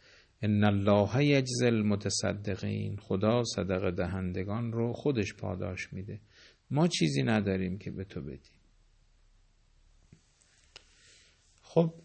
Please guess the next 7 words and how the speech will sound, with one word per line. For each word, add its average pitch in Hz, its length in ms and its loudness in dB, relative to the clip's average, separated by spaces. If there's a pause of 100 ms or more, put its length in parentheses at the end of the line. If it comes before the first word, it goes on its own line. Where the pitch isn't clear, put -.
(140)
یوسف 143 720 2 (800)
نامهٔ 120 400 2
پدر 120 340 4
رو 113 180 2
که 107 180 -2
خوند 123 520 -4 (3250)
و 104 240 -2